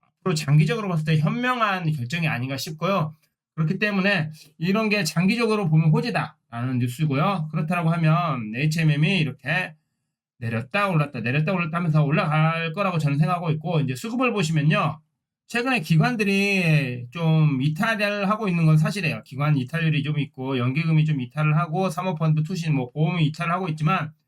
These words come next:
개인 수급이 상당히 괜찮죠. 누적으로 뭐 한 달 보면은, 네, 개인들만 사고 기관들은 안, 안 사냐? 아니에요. 개인들도 많이 샀고요. 연기금도 아직도 많이 들고 있고요. 네,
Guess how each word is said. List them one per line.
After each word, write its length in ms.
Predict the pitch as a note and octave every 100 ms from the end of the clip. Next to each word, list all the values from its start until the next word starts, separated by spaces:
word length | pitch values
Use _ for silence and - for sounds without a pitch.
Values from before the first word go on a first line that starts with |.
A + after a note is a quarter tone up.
| _
개인 220 | E3+ C4
수급이 320 | G#3+ A3 F#3 D#3+
상당히 580 | G3 A3 A3 G3+ F#3+ D#3
괜찮죠. 520 | C3 C#3 D#3 C3+ A#2
누적으로 540 | C#3 D#3 G#3+ G3+ G3 F3
뭐 120 | D#3
한 100 | D#3
달 180 | F#3 D#3+
보면은, 680 | D3+ D#3 D#3 C#3+ D3+ C#3 B2+
네, 160 | A#2+
개인들만 640 | - D3+ G#3 A3 G3 G3+ F#3+
사고 320 | D#3+ F3+ F#3+
기관들은 480 | D#3+ C#3+ E3 D#3+ D#3+
안, 320 | C3+ C3 D#3 D#3
안 160 | C#3 B2
사냐? 220 | F3 D#3+
아니에요. 560 | A#2 D#3 G3 C3 C3+ - _ _ _ _ _
개인들도 380 | D#3+ A3 A3 G3+
많이 220 | F#3 E3
샀고요. 640 | F3+ A3 - F3 G3+ B2+ - -
연기금도 480 | C3 D#3 A3 G#3 D#3+
아직도 300 | D3 D#3 F#3+
많이 240 | D3+ D#3
들고 280 | - D3+ D3+
있고요. 580 | - - A#2 D#3 F3 D#3
네, 60 | A#2